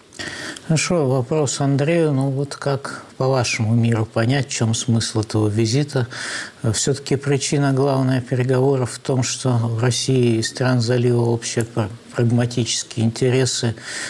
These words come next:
Speaker 2: э, обеспечить высокие цены на нефть, а они, некоторым прогнозам, могут упасть.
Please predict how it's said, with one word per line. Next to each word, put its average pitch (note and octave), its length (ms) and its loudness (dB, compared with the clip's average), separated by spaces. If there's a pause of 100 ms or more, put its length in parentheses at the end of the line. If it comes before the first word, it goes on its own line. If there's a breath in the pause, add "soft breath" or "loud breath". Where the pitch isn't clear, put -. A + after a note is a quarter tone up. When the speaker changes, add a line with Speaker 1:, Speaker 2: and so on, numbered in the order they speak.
(180 loud breath)
Speaker 2:
э, A2 280 2
обеспечить A#2 640 0
высокие B2 520 0
цены B2 380 0
на A#2+ 180 2
нефть, E3+ 480 -2 (100)
а A2 220 -4
они, B2 300 2 (380)
некоторым A2+ 520 0
прогнозам, A2 580 0
могут G#2 400 0
упасть. - 460 -4